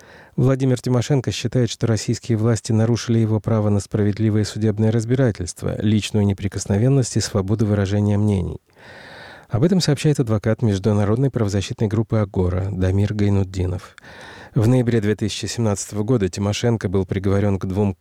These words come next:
годам колонии по обвинению в возбуждении ненависти либо вражды к российским чиновникам.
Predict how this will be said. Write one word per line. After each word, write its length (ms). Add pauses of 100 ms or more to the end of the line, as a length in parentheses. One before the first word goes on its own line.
(160)
годам 400
колонии 580
по 160
обвинению 480
в 100
возбуждении 640
ненависти 580
либо 260
вражды 400
к 60
российским 480
чиновникам. 600